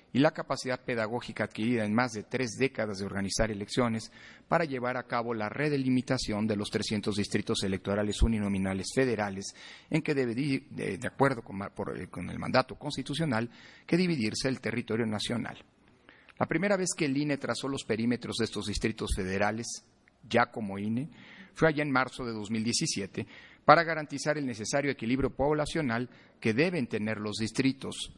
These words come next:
uninominales con base en los datos del Censo General de Población y Vivienda de dos mil diez.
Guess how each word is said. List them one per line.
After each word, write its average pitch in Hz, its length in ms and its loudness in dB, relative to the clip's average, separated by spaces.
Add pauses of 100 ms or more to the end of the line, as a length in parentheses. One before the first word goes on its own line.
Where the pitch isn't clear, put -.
uninominales 120 920 2 (220)
con 190 160 4
base 147 240 2
en 165 80 -4
los 131 80 -4
datos 135 260 -2
del 147 140 -2
Censo 123 340 -2
General 127 360 0
de 120 100 -2
Población 123 460 -2
y 135 40 4
Vivienda 120 500 0
de 127 200 4
dos 120 180 -6
mil 113 160 -2
diez. 110 440 -2